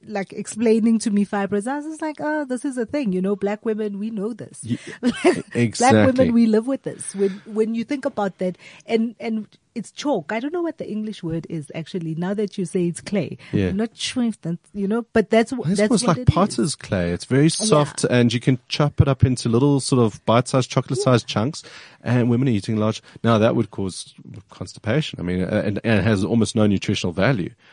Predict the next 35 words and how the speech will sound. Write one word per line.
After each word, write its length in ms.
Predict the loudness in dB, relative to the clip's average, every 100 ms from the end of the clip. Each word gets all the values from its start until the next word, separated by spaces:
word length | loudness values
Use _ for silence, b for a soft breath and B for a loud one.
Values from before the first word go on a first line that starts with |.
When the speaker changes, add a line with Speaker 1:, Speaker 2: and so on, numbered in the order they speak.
| b b -4
Speaker 2:
But 400 | 0 2 0 -6 -6
it 140 | -6 0
satisfies 640 | 0 0 0 -2 -4 -8
that 160 | -10 -6
craving. 260 | -6 -4 -6
But 120 | -4
what, 240 | -2 -2
what 280 | -2 -4 -4
fundamentally 560 | -4 -2 -2 -2 -4 -4
the 80 | -4
problem 320 | -4 -4 -4
is, 140 | -4
their 160 | -6 -4
iron 160 | -2 -4
stores 260 | -4 -6
are 60 | -6
so 160 | -8 -8
low, 220 | -6 -8
the 60 | -6
hemoglobin 760 | -6 -6 -6 -2 4 6 6 2
is 140 | 0
so 220 | -6 -8 -8
low, 140 | -12 -12 B _
they 80 | -6
can't 220 | -4 -4
walk 160 | -6
upstairs. 680 | -12 -12 -2 -2 -2 -10 -20 _ _ -6
They're 100 | -2
gonna 140 | -2
fall 440 | -4 -10 -4 -2 2
over 300 | 4 2 -4 -12
because 300 | -10 -8 -8
it's 120 | -10 -6
so 160 | -4
low. 220 | 0 0